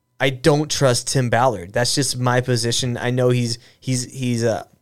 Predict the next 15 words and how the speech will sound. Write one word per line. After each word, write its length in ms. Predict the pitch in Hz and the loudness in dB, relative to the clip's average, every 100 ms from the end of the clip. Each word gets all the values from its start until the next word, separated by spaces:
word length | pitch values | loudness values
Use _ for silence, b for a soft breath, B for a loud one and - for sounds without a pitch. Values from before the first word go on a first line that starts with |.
| - | -4
I 80 | 123 | -2
think 160 | 135 | -2
he 120 | 139 | -2
was 120 | 135 123 | 0 0
on, 180 | 120 - _ 139 | -2 -8 _ -6
was 140 | 131 | -2
he 100 | 160 | 0
on 100 | 131 | 0
Tim 240 | - 165 | 0 -2
Pool, 300 | 147 - 147 | -2 0 4
or 100 | 175 | 6
he, 120 | 143 131 B | 4 2 B
he 100 | - | -8
was 140 | 190 214 | -4 0
somewhere 680 | - 170 151 117 110 107 | 2 2 2 0 0 -4